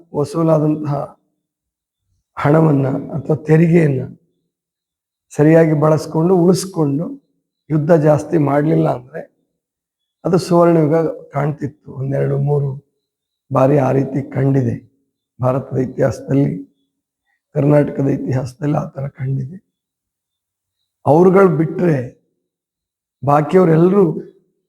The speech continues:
ರಾಜರು ಅಂದ್ರೆ ಶೋಷಕರು, ಭಯ, ಇದೆಲ್ಲ ಇತ್ತು. ಮತ್ತೆ ಯುದ್ಧ ಮಾಡೋದೊಂದು ವೃತ್ತಿನೇ ಆಗೋಗ್ಬಿಟ್ಟಿತ್ತು ರಾಜರುಗಳಿಗೆ. ಅದಕ್ಕಿಂತ ದುರಂತದ ಸಂಗತಿ ಅಂದ್ರೆ,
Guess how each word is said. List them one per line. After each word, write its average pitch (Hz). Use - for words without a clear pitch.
ರಾಜರು 165
ಅಂದ್ರೆ 185
ಶೋಷಕರು, 147
ಭಯ, 127
ಇದೆಲ್ಲ 135
ಇತ್ತು. -
ಮತ್ತೆ 196
ಯುದ್ಧ 156
ಮಾಡೋದೊಂದು 196
ವೃತ್ತಿನೇ 220
ಆಗೋಗ್ಬಿಟ್ಟಿತ್ತು 160
ರಾಜರುಗಳಿಗೆ. 135
ಅದಕ್ಕಿಂತ 156
ದುರಂತದ 185
ಸಂಗತಿ 170
ಅಂದ್ರೆ, 143